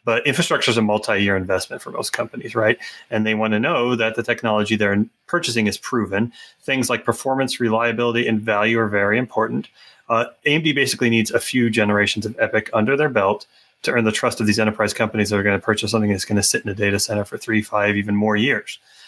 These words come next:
Uh, the real opportunity for A M D has been showing up in the cloud providers, which, you know, they've been seeing some wins with. They've been in A W S for a little while now, and both Azure and G C P recently announced that they're going to support epic-based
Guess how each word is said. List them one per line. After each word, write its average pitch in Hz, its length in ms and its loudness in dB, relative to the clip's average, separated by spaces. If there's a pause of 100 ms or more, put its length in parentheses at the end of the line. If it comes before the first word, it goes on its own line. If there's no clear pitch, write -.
(260)
Uh, 117 240 0
the 135 100 0
real 175 220 0
opportunity 123 560 0
for 107 440 0
A 120 180 2
M 107 100 2
D 107 280 2
has 101 240 0
been 104 120 0
showing 104 300 2
up 95 120 -2
in 104 60 -2
the 101 80 -2
cloud 95 320 2
providers, 113 460 -2
which, - 260 -6 (160)
you 120 140 0
know, 104 100 2
they've 117 140 2
been 117 100 2
seeing 123 160 -2
some 120 140 0
wins 139 200 0
with. - 200 -10 (340)
They've 120 180 0
been 135 140 0
in 123 80 2
A 123 140 2
W 117 240 2
S 110 100 -2
for 117 140 0
a 107 60 2
little 139 180 2
while 131 300 2
now, 107 280 0 (240)
and 123 160 0
both 135 300 0
Azure 127 340 2
and 117 100 2
G 120 140 0
C 117 140 -6
P 117 180 0
recently 113 380 0
announced 104 240 2
that 120 100 -2
they're 107 140 2
going 104 180 2
to 117 100 -2
support 110 380 -2 (100)
epic-based 107 640 -2